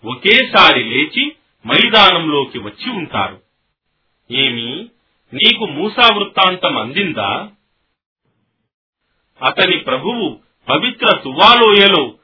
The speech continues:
అతనిని పిలిచినప్పుడు ఇలా అన్నాడు, "ఫిరౌన్ వద్దకు వెళ్ళు, నిశ్చయంగా అతడు ధిక్కారుడయ్యాడు."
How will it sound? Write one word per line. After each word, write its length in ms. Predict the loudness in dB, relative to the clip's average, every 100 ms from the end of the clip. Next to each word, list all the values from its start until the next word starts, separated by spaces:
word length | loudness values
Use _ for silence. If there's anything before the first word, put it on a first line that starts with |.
| _ -4
అతనిని 400 | 0 2 0 -2
పిలిచినప్పుడు 920 | -4 -8 -6 -2 -2 -4 -6 -6 -6 _ _ _ _ _ _ _ _ _ _ _ _ _ _ _ _ 0
ఇలా 200 | 4 4
అన్నాడు, 420 | 2 0 0 0 -8 _ _ _ _ _ _ _ _ _ _ _ _ _ _
"ఫిరౌన్ 400 | -2 2 4 4
వద్దకు 420 | 2 0 0 -6
వెళ్ళు, 340 | -8 -8 -8 -10 _ _ _ _ _ _ _ _
నిశ్చయంగా 840 | -12 -12 0 4 4 2 0 2 2 0 _ _ -4
అతడు 400 | -2 0 -2 -2
ధిక్కారుడయ్యాడు." 1080 | -8 -4 4 4 4 2 4 4 2 -2